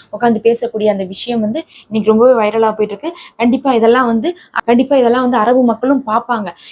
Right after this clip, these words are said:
இதெல்லாம் வந்து அவர்களுக்கு ஒரு பெரும் எழுச்சியை கொண்டு வரும். எப்படி வந்து அமெரிக்கா வந்து மறைச்சுக்கணும்னு நினைக்குதோ, அதே மாதிரி தான் வந்து என்ன பண்ணிட்டு இருக்காங்கன்னா, அரபு நாடுகளும் மறைக்கணும்னு நினைக்கிறாங்க. காசால என்ன நடக்குதோ அதை வந்து தெரியாம இருக்கிற வரைக்கும் தான்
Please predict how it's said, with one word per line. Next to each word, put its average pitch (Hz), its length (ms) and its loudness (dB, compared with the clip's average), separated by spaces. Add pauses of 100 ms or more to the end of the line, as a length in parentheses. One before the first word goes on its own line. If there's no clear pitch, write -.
இதெல்லாம் 254 300 4
வந்து 262 140 -2
அவர்களுக்கு 262 520 0
ஒரு 240 140 -2
பெரும் 240 260 4
எழுச்சியை 226 420 0
கொண்டு 214 220 -2
வரும். 285 180 0 (260)
எப்படி 226 380 0
வந்து 233 300 0
அமெரிக்கா 233 640 0
வந்து 220 240 0
மறைச்சுக்கணும்னு 233 600 -2
நினைக்குதோ, 220 380 0 (300)
அதே 226 260 4
மாதிரி 226 240 -2
தான் 240 140 -2
வந்து 214 160 -2
என்ன 240 100 -4
பண்ணிட்டு 220 340 -6
இருக்காங்கன்னா, 208 400 -6 (260)
அரபு 240 340 0
நாடுகளும் 233 480 0
மறைக்கணும்னு 254 520 0
நினைக்கிறாங்க. 196 400 -4 (320)
காசால 269 520 0
என்ன 226 240 0
நடக்குதோ 208 460 -6
அதை 202 160 -6
வந்து 240 200 -2
தெரியாம 254 440 2
இருக்கிற 214 220 0
வரைக்கும் 208 240 0
தான் 285 120 -6